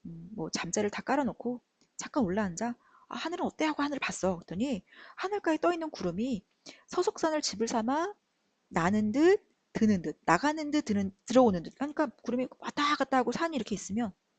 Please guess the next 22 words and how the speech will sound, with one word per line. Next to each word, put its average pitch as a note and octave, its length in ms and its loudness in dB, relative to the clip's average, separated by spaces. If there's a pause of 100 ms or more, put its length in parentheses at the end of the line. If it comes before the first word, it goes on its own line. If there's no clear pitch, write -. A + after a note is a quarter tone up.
(460)
구름이 G3+ 440 -2 (320)
안으로 F3+ 280 -4
움직였다, C4+ 720 -2
바깥으로 - 380 -8
갔다 C4 280 -2
막 D#4 100 -4
이렇게 - 180 -2
움직이고 G#3+ 360 0
있었나 D#3 240 -6
봐. F3 160 -4 (920)
그래 G3+ 160 -6
봤더니 A3 680 0 (640)
그 D#4+ 100 6
모습이, G#3+ 680 4 (680)
모습이 A3+ 580 0 (300)
주인과 F#3 600 -2 (180)
어떠한고? D4+ 600 0 (560)
주인은 D4+ 680 -2 (100)
이 - 180 -4
식영정의 D#4 680 0
주인을 G3 580 -2
가리켜요. E3 520 -8